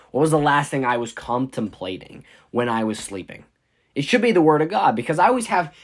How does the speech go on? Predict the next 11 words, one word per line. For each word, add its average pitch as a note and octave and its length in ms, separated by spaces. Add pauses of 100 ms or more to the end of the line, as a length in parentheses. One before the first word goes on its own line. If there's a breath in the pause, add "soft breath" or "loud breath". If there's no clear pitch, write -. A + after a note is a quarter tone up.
(180 soft breath)
peaceful A3 600
dr-, C#3 340
peaceful D#3 480
dreams C#3 360
or A#2 100
peaceful D3 420
night C3 340 (300 loud breath)
when C#3 160
the C3+ 80
last C3+ 320
thing B2+ 240